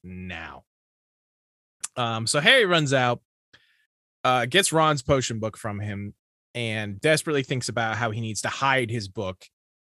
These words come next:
uh, and he gets inside the room of requirement. There's all this mountains of crazy shit in here that people have hid throughout the years. Um, <laughs> it's, it goes through a bunch of stuff. I can't even remember a lot of it. It's like a bloodstained battle axe, which,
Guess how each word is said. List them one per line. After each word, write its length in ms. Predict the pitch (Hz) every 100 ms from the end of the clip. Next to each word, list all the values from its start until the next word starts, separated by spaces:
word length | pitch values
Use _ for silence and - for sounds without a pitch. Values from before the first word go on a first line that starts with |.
| _ _ _ _ -
uh, 300 | 104 95 95
and 160 | 98 92
he 100 | 107
gets 260 | 110 104
inside 360 | 107 - 101 92
the 60 | 95
room 300 | 92 90 87
of 120 | 85
requirement. 640 | 78 131 104 80 67 - _ _ _ _ _ _ _ _ _ _ _ -
There's 220 | 151 151
all 140 | 170 226
this 180 | 233 151
mountains 560 | 147 143 151 160 147
of 100 | 135
crazy 440 | - 139 131 127 113
shit 320 | - 131 127
in 180 | 135 139
here 400 | 143 143 151 127
that 160 | 117
people 300 | - 123 120
have 120 | 123
hid 380 | 98 110 117 123
throughout 320 | - 127 123 123
the 100 | 131
years. 640 | 127 127 139 135 - - _ _ _ 107
Um, 600 | 104 101 101 92 90 85
<laughs> 40 | -
it's, 340 | - - - _ _ _ -
it 380 | - - 113
goes 280 | - 170 160
through 120 | 151
a 40 | 117
bunch 320 | 107 107 104
of 80 | 104
stuff. 220 | 107 95
I 20 | 104
can't 160 | 113
even 100 | 101
remember 200 | 95 95
a 40 | 95
lot 100 | 98
of 60 |
it. 80 | 104
It's 280 | - - -
like 100 | 247
a 60 | 147
bloodstained 920 | 120 107 120 135 131 - 143 135 110
battle 380 | 107 98 120 120
axe, 340 | 127 131 -
which, 320 | 117 95 -